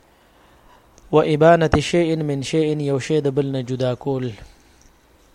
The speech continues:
واصطلاحاً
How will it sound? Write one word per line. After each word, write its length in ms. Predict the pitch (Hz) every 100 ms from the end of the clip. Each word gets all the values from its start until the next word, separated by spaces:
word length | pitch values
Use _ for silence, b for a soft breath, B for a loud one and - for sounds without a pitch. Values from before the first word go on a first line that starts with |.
| _ _ - - - _ _ _ _ _ _ _ _ _ - b b b b b b _ _ _ _ _ _ _ _ _ _ _
واصطلاحاً 840 | 147 135 - 160 175 190 185 180